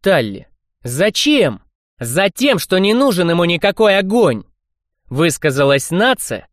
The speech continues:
и положила руку мне на плечо.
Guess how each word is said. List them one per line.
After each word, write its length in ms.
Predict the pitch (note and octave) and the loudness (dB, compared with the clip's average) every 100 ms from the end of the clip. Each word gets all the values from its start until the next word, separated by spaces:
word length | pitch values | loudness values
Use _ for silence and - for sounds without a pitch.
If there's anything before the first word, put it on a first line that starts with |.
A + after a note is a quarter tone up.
| _ | _
и 140 | C3+ D3+ | -6 -2
положила 680 | F3+ F3 E3 D3 A3 G#3 | 2 2 2 2 2 4
руку 300 | E3+ F#3 F#3 | 4 2 0
мне 200 | E3 E3 E3+ | -2 0 -2
на 120 | E3 | -2
плечо. 540 | F3+ F3+ - C3 G2 | -2 -4 -4 -6 -6